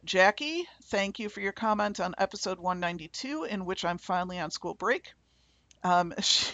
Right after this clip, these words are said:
<laughs> she says, "When my husband went back to school to finish his degree and study for ministry,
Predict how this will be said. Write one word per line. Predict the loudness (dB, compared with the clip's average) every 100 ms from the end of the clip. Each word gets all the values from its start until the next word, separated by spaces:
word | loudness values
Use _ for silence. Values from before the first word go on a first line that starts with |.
| -10 -18 0 4
<laughs> | 4 _ 0 0 -10 -8
she | -6 -4
says, | 2 4 4
"When | 0
my | 2 4
husband | 4 2 0 -2
went | -2 2
back | 2 2
to | -4
school | -2 -2 -2
to | -2
finish | -4 -4 -2
his | -4 -6
degree | -6 -2
and | -2
study | -2 -4 -4
for | -4 -6
ministry, | -4 -4 -4 -4 -6